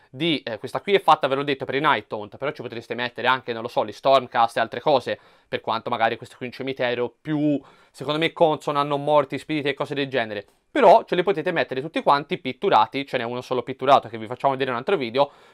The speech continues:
però guardate, è anche bello da vedersi, metterlo in casa, magari tutto illuminato con una cripta, o perché no, lo potete anche usare per giocare, magari giochi di,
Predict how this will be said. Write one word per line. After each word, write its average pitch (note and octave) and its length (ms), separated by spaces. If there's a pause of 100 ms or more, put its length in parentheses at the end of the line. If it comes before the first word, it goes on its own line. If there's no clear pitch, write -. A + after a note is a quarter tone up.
però D#3+ 240
guardate, A#2+ 560
è A2 80
anche A2+ 300
bello A#2 200
da G#2+ 120
vedersi, A#2 400
metterlo A#2+ 400
in A#2+ 80
casa, A2+ 300
magari A2+ 260
tutto B2+ 220
illuminato B2+ 440
con B2 100
una B2+ 140
cripta, A#2+ 500 (420)
o D#4+ 140
perché D#4 340
no, E3 420 (100)
lo B3 160
potete B3+ 320
anche F#3+ 240
usare A#2+ 520
per G3+ 300
giocare, C#3 540 (300)
magari C#3 460
giochi B2+ 420
di, C#3 220